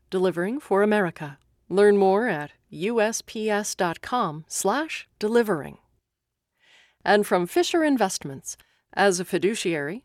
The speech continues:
Fisher Investments is obligated to act in their client's best interest. Learn more at fisher investments dot com.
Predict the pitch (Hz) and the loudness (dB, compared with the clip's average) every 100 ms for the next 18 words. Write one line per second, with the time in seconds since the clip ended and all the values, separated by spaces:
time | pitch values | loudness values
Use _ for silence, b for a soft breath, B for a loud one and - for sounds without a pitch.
0 | _ - 240 240 185 165 196 214 190 175 | _ -4 -2 2 0 2 0 0 -4 -4
1 | - 151 - 208 220 208 180 165 165 175 | -4 -6 -2 0 2 0 -2 -2 -4 -6
2 | - 160 175 202 - 175 170 - 254 254 | -6 -2 -2 -4 -4 -2 -2 -4 -2 0
3 | 185 165 170 202 - 214 233 - - - | 0 -4 -4 -4 -2 -4 -4 -6 -10 -12
4 | - _ _ _ _ - 208 226 214 202 | -14 _ _ _ _ -2 6 6 6 4
5 | 233 233 156 - - 262 269 277 - 170 | 4 0 -4 -10 -8 -6 -4 -6 -4 -6
6 | 151 196 - 247 247 - - 180 - 220 | -2 -4 -2 -6 -6 -6 -4 -4 -4 -6
7 | 196 139 131 | -6 -6 -14